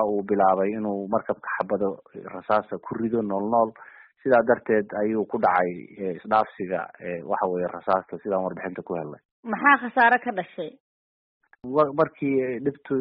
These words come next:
Speaker 1: ay dhacday, ee, waxyaabihii khasaaraha meesha ka dhashay, wax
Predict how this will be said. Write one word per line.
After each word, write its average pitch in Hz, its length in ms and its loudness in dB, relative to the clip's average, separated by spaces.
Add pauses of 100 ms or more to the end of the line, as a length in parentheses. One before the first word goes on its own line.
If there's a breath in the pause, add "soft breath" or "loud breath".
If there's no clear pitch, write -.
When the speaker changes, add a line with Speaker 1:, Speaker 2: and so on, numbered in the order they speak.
(120)
Speaker 1:
ay 117 260 -2
dhacday, 113 520 4
ee, 107 260 0
waxyaabihii 123 560 2
khasaaraha 123 480 2
meesha 120 260 -4
ka 123 120 -6
dhashay, 120 480 -4
wax 131 160 2